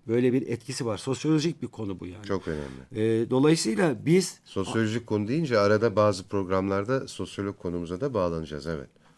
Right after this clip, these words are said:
Speaker 1: E, biliyorum, evet ve çok da iyi olacak. Öyle,
Speaker 2: Hı hı.
Speaker 1: öyle tahmin ediyorum ki o çok daha geniş anlatacaktır
Speaker 2: Hı hı.
Speaker 1: konuları bize.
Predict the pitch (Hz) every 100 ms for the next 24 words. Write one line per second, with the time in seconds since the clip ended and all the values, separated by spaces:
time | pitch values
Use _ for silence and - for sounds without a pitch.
0 | _ 98 98 - 113 120 127 110 110 117
1 | 131 - 110 - 123 - 101 113 101 90
2 | 110 - 95 110 107 110 107 - 98 95
3 | 98 139 156 135 120 123 - 117 101 107
4 | 101 101 92 98 90 95 82 107 98 92
5 | 92 104